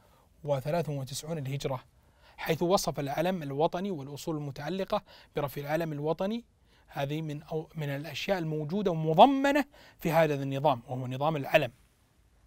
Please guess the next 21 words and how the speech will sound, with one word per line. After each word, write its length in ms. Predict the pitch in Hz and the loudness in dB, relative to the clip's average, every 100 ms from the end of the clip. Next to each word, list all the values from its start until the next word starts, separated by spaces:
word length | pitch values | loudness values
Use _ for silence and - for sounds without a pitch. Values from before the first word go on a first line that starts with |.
| _ - - - - - - - - | _ -20 -20 -20 -20 -20 -20 -18 -6
و، 200 | 160 147 147 151 - 143 127 165 | 4 8 8 6 2 -6 -4 2
أو 280 | 156 160 - _ - | 4 2 -6 _ -8
إذا 140 | 160 | -6
كان 220 | 143 175 160 | 0 0 2
مرفوعا 440 | 151 139 175 160 | -2 -4 -6 -2
وحده 520 | 160 - 156 139 160 - | -2 -2 -2 -4 -6 -4
أو 100 | 139 | -4
مع 140 | 135 | -4
أعلام 340 | - 143 147 147 | -6 -4 -2 -2
الدولة 300 | 143 156 151 | -2 0 0
الأجنبية، 600 | 151 135 147 160 160 - - - | -4 -6 -6 -6 -8 -10 -18 -16
فيوضح 920 | - 143 160 175 185 247 202 202 - 175 | -6 0 0 2 8 8 8 2 4 6
هذا 160 | 165 | 6
الأمر 340 | 165 180 123 - _ _ _ | 4 2 0 -6 _ _ _
في 140 | - | -12
حال 280 | - 175 170 | 2 4 6
وجوده 500 | 170 165 214 190 180 | 2 0 0 0 0
لوحده 520 | 190 220 202 214 269 - - - - | 4 2 4 2 2 0 -10 -2 6
أو 200 | 226 196 | 8 8
وجوده 520 | 175 214 185 196 240 - | 4 2 2 2 0 2
مع 180 | 196 | 2